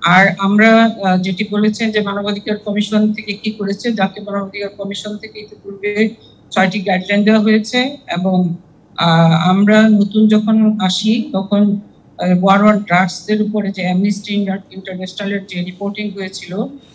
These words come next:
তখন আমরাও একটি, আহ, নির্দেশনা দিয়ে সেই আগের যে গাইডলাইনটি আছে সেটি অনুসরণ করার পরামর্শ দিই। কারণ, আহ, এই জায়গাগুলোতে এবং বর্তমানেও সিনহা হত্যাকাণ্ডের পরে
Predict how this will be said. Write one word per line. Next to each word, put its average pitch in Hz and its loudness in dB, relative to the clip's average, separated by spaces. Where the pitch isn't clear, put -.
তখন 208 -2
আমরাও 220 2
একটি, 196 -8
আহ, 175 -8
নির্দেশনা 214 -2
দিয়ে 214 0
সেই 208 -2
আগের 208 -2
যে 208 -8
গাইডলাইনটি 190 -10
আছে 196 -10
সেটি - -18
অনুসরণ - -20
করার 214 -4
পরামর্শ 214 2
দিই। 160 -4
কারণ, 165 -2
আহ, 160 -4
এই 214 2
জায়গাগুলোতে 233 0
এবং 220 2
বর্তমানেও 226 0
সিনহা 214 0
হত্যাকাণ্ডের 220 -2
পরে 214 0